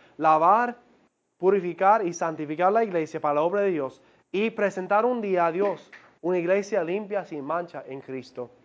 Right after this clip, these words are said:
Como eso, el hombre es responsable para la vida y santificación de su esposa. El hombre, cuando ama a su esposa, va a guiarla en su vida espiritual. Va a enseñar a ella la palabra de Dios. No es decir que ella no puede estudiar ni saber la palabra. Ella puede sa-,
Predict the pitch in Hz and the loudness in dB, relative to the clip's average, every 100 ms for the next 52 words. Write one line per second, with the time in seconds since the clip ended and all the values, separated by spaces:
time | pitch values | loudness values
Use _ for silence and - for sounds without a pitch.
0 | _ _ _ _ _ _ _ _ - - | _ _ _ _ _ _ _ _ -20 -8
1 | 151 175 202 175 151 202 160 143 156 151 | 0 0 0 -2 -2 -2 -6 -8 -10 -10
2 | 147 143 180 180 143 127 _ _ _ _ | -10 -6 -2 -2 -4 -10 _ _ _ _
3 | 147 143 139 156 170 170 - _ _ - | 0 2 0 0 -2 -2 -8 _ _ -14
4 | 135 151 143 139 143 139 - 175 147 - | -6 -6 -4 -4 -4 -4 -6 -6 -6 -10
5 | - 117 123 117 120 120 - - _ _ | -18 -14 -14 -12 -12 -12 -16 -20 _ _
6 | _ - 180 202 269 277 247 208 196 190 | _ 0 4 8 6 6 2 2 2 4
7 | 196 254 254 233 254 208 180 180 170 - | 2 2 -2 -4 0 0 2 0 -4 -6
8 | _ 147 160 156 165 196 226 196 185 180 | _ 0 2 2 2 4 4 2 -2 -6
9 | 156 165 160 151 139 135 143 117 98 _ | -6 -6 -6 -10 -8 -4 -2 -4 -10 _
10 | _ _ _ _ _ _ _ 160 175 190 | _ _ _ _ _ _ _ 4 4 4
11 | 190 190 214 247 226 214 185 185 - - | 0 2 4 6 4 4 4 2 -6 -2
12 | 160 160 160 160 165 160 170 139 196 285 | 0 2 2 2 0 -2 -4 -2 -2 -2
13 | 277 240 196 208 202 190 175 170 151 151 | -4 -2 0 0 0 0 -2 -4 -4 2
14 | 190 202 170 160 151 170 151 143 135 190 | 2 2 -2 -2 -2 0 -2 -2 0 0
15 | 196 139 185 226 180 160 147 | 0 0 0 0 0 -2 -6